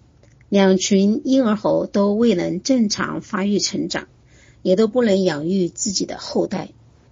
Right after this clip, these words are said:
这不足为奇，假母亲不能像现实中的母亲一样给婴儿的积极发展提供适当的刺激和机会。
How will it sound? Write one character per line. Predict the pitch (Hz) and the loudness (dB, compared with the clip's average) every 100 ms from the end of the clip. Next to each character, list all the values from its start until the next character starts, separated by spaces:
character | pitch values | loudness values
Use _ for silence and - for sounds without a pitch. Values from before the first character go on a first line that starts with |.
| _ _ | _ _
这 | - 202 175 156 | 2 4 6 4
不 | - 220 | -2 -2
足 | 208 170 | -2 -4
为 | 147 | -4
奇， | - - - 139 - _ _ _ _ - | 0 2 2 -4 -12 _ _ _ _ -4
假 | 208 247 | 0 2
母 | 226 | 2
亲 | 170 - 208 208 | 2 2 2 2
不 | 240 | 2
能 | 180 190 | 2 2
像 | 233 190 190 | 2 0 2
现 | - 240 | 2 2
实 | - 175 | 0 0
中 | 233 | 0
的 | 214 | 0
母 | 170 165 | 0 -2
亲 | - 220 214 | -2 0 0
一 | 165 | 0
样 | 208 185 190 - | -2 -2 -6 -6
给 | 170 123 | -2 -2
婴 | 202 240 214 | 0 0 0
儿 | 170 | -2
的 | - - | -4 -4
积 | - 208 | -4 -2
极 | 233 233 | -2 -2
发 | 220 | -2
展 | 220 - - - | -4 -6 -8 -8
提 | - | -6
供 | - 185 180 | -2 -4 -2
适 | - - 220 | -2 0 -2
当 | 214 208 | -4 -6
的 | - | 0
刺 | - 233 | 2 2
激 | - 185 - _ - _ | 0 -4 -8 _ -20 _
和 | - 175 175 | 0 2 2
机 | 185 233 | 0 -2
会。 | 220 247 - | 0 0 -2